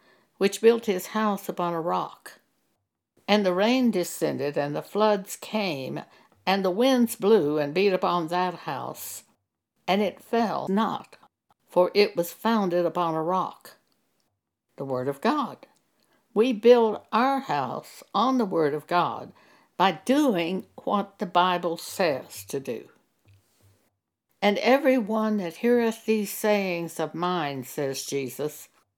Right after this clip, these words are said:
"and doeth them not, shall be likened unto a foolish man,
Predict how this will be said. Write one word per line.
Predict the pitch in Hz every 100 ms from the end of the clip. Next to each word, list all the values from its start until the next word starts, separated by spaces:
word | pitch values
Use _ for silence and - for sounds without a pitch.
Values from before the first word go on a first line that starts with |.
| _ _ _ -
"and | 185
doeth | 185 262 247 240
them | 208 185
not, | 175 170 131 - - _ _ _ _ _ _ -
shall | - 208
be | 190 175
likened | 160 185 226 240 226 240 - _
unto | 175 180 - 170
a | 165
foolish | - 208 220 131 131 -
man, | 131 127 117 127 135